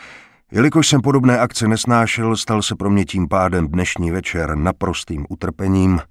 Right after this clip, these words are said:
které jsem proseděl ve společnosti několika láhví minerální vody. Důvod byl prostý. Slíbil jsem to Dianě a věřte mi, že ženu, která vám zašívá rány a sem tam dá ruku do sádry,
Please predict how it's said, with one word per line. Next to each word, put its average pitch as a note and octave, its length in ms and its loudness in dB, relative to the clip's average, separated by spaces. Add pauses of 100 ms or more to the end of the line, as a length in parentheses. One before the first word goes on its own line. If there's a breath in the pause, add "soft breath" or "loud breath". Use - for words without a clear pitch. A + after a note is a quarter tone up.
(420 loud breath)
které G2 260 0
jsem D2+ 200 -4
proseděl D2+ 520 -2
ve F2 100 -2
společnosti E2 680 -6
několika D2+ 500 -4
láhví D#2 560 -2 (120)
minerální C#2 680 -4
vody. - 320 -16 (880 loud breath)
Důvod C#3 360 4 (260)
byl A2 280 2
prostý. - 520 -6 (640)
Slíbil A#2 420 2
jsem F#2 200 -2
to D2+ 120 -6
Dianě G2 500 0
a F2+ 120 2
věřte F#2 460 -4
mi, G2+ 220 -2
že D#2+ 200 -4
ženu, F#2+ 340 0
která C#2+ 400 -6
vám C#2 340 -4 (360 loud breath)
zašívá E2 560 2
rány F2+ 460 2
a D#2 140 -10
sem D#2+ 280 -6
tam D2 220 -10
dá C#2 200 -6
ruku D2+ 240 -8
do D#2 100 -4
sádry, D2+ 420 -4